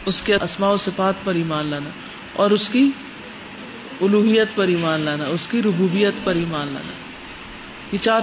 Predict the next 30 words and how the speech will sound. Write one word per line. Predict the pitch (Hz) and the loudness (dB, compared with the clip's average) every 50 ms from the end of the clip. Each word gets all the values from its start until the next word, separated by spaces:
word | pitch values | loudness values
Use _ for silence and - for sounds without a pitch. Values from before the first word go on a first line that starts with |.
| 226 - | 2 2
چیزیں | 220 208 175 196 190 | 0 0 2 2 2
آتی | 165 160 156 - 180 | 2 0 0 0 -2
ہیں | 180 | 0
اللہ | 175 170 170 170 170 | 0 2 0 0 0
پر | - 170 | 0 0
ایمان | 165 165 160 160 156 151 | 0 0 0 0 -2 -2
لانے | 151 151 143 139 143 143 | -2 -2 -4 -4 -4 -6
میں۔ | 139 143 160 - - - - - - - - - - - - - - - - - - - - - - - - - - - | -8 -8 -10 -12 -14 -16 -16 -16 -16 -16 -16 -16 -16 -16 -16 -16 -16 -16 -16 -16 -16 -16 -16 -16 -16 -16 -16 -10 -2 2
تو | 240 240 - - | 2 2 2 0
یہ | - 190 208 277 311 - | -2 2 4 4 4 4
ایک | - 233 254 269 269 - - - - 175 165 165 | 2 2 4 2 2 0 -2 -8 -8 -6 -2 2
رکن | 180 220 247 - 294 277 233 | 2 2 4 4 6 6 6
ہے | 190 170 151 143 135 - - - - - - - - - - - - - - - - - - - | 6 4 0 0 -4 -8 -14 -16 -16 -16 -16 -16 -16 -16 -16 -16 -16 -16 -18 -18 -16 -16 -8 -2
جب | - 214 208 202 220 226 | 2 2 4 4 4 4
ہم | 254 285 - - - - - | 4 2 0 -2 -10 -6 -2
اسماء | - 196 - - 190 202 202 202 | 0 0 2 4 4 4 6 6
و | |
صفات | 196 202 - 185 - 185 180 180 180 - | 4 4 2 2 2 4 2 2 2 2
پر | - 180 | 2 2
ایمان | 170 170 160 160 156 156 | 4 4 4 4 4 4
لاتے | 147 147 147 143 135 - - | 4 2 2 0 -2 -2 -6
ہیں، | 143 151 - - - - - - - - - - - - - - - - - - | -8 -8 -10 -14 -16 -16 -16 -16 -18 -18 -18 -16 -16 -16 -16 -16 -16 -12 -6 -2
تو | 202 - - - - - - - | -2 -2 -4 -6 -16 -16 -8 0
تبھی | - 247 240 240 330 330 320 | 0 2 6 6 8 8 8
ہم | 311 285 | 6 6
اللہ | 254 226 220 214 208 208 | 6 6 6 4 4 4
پر | 220 202 | 4 4
ایمان | 196 190 180 175 170 170 | 4 4 4 4 4 4
لاتے | 165 156 151 151 143 - 151 | 4 4 4 2 0 -2 -6
ہیں۔ | 147 | -6